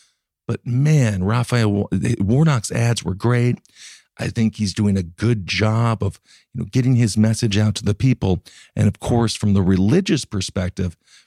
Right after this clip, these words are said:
being a reverend, someone who is, uh, perhaps a little bit more pious than Herschel Walker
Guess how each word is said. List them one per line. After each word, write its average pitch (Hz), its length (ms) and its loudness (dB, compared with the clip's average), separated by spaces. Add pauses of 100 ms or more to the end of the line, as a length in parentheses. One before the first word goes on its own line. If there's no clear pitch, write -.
(120)
being 107 180 -2
a 92 80 0
reverend, 104 640 0 (760)
someone 127 680 2
who 101 300 0
is, 90 400 -2
uh, - 260 -4 (540)
perhaps - 240 -2
a 117 60 0
little 110 160 2
bit 95 120 -2
more 98 180 0
pious 120 640 -2 (420)
than 113 120 2
Herschel 110 360 0
Walker 98 480 0